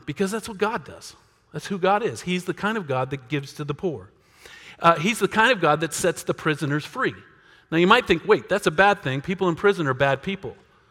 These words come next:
Why is he setting prisoners free?" Well, the reason why is because God knows that every society that has a justice system, there's injustice in that justice system. And there are plenty of people in jail that shouldn't be in jail.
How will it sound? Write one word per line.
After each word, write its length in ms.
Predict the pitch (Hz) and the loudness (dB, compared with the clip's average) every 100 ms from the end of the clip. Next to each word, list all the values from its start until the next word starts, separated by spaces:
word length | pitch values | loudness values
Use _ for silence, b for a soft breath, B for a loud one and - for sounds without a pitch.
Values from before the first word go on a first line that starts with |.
| b | b
Why 120 | - 170 | 2 2
is 80 | |
he 80 | 185 | 2
setting 240 | - 180 156 | -2 -2 0
prisoners 420 | 196 185 120 101 | -2 -2 -4 -6
free?" 240 | - 90 - _ _ _ _ b b b b | -14 -18 -20 _ _ _ _ b b b b
Well, 100 | - | -6
the 100 | 170 | -2
reason 320 | 165 269 208 175 | 0 0 0 4
why 180 | 233 | 4
is 100 | 180 | 4
because 420 | 147 156 165 160 151 | 0 -4 -2 -2 -2
God 340 | 151 202 214 | 0 2 2
knows 320 | 127 107 123 | -4 -6 -8
that 140 | 143 139 | -8 -8
every 680 | 165 233 240 220 247 254 254 B B B | 0 0 0 -10 -10 -10 -12 B B B
society 800 | - 156 - 202 160 113 101 120 | -8 -6 0 2 0 -2 -8 -8
that 100 | 131 | -4
has 200 | 131 180 | 0 -2
a 60 | 139 | -2
justice 420 | 131 208 - 143 | -4 -6 -6 -10
system, 440 | - 107 - 127 B B - | -8 -10 -10 -12 B B -2
there's 220 | 147 - | 0 0
injustice 800 | 208 247 175 214 208 - 131 - | 0 0 2 0 0 -4 -8 -4
in 260 | 180 226 | -4 -2
that 160 | 139 117 | -2 -2
justice 320 | 160 143 131 | -4 -4 -8
system. 420 | - 170 - - _ _ _ _ _ b b b b b 165 | -8 -8 -10 -16 _ _ _ _ _ b b b b b 0
And 120 | 165 | 6
there 120 | 190 | 6
are 60 | 165 | 6
plenty 400 | - 247 277 233 | 4 4 6 2
of 120 | - | 2
people 320 | 247 214 180 | -4 0 0
in 180 | 175 185 | 2 0
jail 460 | 147 160 139 165 - B B | 0 0 0 -2 -8 B B
that 100 | 175 | -4
shouldn't 380 | 160 - 226 175 | -2 -4 -4 -4
be 180 | 156 143 | -2 -2
in 120 | 147 | -2
jail. 360 | 139 175 110 | -2 -4 -4